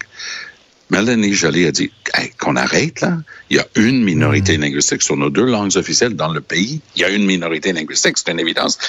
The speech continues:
Speaker 1: C'est le français, puis c'est le français qui a besoin d'être soutenu. Bon.
Speaker 2: Hmm.
Speaker 1: Ceci étant dit, il y avait dans son, <laughs> son annonce et son projet de loi, euh, Joly, quelque chose, moi j'appelais ça la clause, euh,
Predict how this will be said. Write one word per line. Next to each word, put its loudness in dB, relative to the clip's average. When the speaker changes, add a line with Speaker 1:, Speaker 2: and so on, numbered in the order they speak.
Speaker 1:
C'est 0
le 0
français, -2
puis -8
c'est 2
le -4
français -2
qui -8
a -4
besoin -6
d'être -2
soutenu. -4
Bon. 0
Speaker 2:
Hmm. 0
Speaker 1:
Ceci 2
étant 0
dit, 0
il -8
y 2
avait 2
dans -2
son, -4
<laughs> -4
son -4
annonce -2
et 0
son 0
projet 2
de -4
loi, 2
euh, 2
Joly, 2
quelque 0
chose, 2
moi 2
j'appelais 0
ça 2
la 0
clause, 0
euh, 2